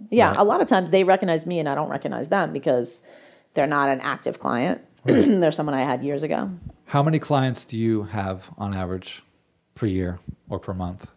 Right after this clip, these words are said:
Speaker 2: That's more.
Speaker 1: Uh, well, I can say this. Right now, I have an active caseload of eighty cases.
Speaker 2: Whoa.
Speaker 1: Well, it's much lower than it used to be.
Speaker 2: Really?
Speaker 1: Yeah, we
Speaker 2: You're,
Speaker 1: we
Speaker 2: you're working with eighty cases right now?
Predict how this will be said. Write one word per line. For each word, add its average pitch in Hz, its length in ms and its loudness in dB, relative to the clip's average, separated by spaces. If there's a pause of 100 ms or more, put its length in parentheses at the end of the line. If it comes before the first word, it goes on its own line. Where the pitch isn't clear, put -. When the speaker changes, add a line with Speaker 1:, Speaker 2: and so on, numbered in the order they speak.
Speaker 2:
That's - 260 -10
more. 90 200 -8 (300)
Speaker 1:
Uh, 190 680 2
well, 220 120 6
I 233 100 6
can 240 180 4
say 240 140 6
this. - 260 4 (240)
Right 220 240 6
now, 202 240 4
I 196 100 6
have 190 160 4
an 165 80 0
active 156 420 -2
caseload 156 400 2
of 143 100 0
eighty 151 300 -2
cases. - 520 -4 (240)
Speaker 2:
Whoa. 160 540 4 (320)
Speaker 1:
Well, 180 280 2
it's - 120 -18
much 160 320 -4
lower 165 240 4
than 143 140 -4
it - 60 -8
used - 180 -8
to - 60 -14
be. - 320 -8
Speaker 2:
Really? 117 540 0 (120)
Speaker 1:
Yeah, 165 260 2
we 156 380 0
Speaker 2:
You're, 160 220 6
Speaker 1:
we 185 60 4
Speaker 2:
you're 180 180 8
working 170 340 2
with 127 100 0
eighty 131 180 0
cases 104 440 -6
right 85 140 -4
now? 87 180 -12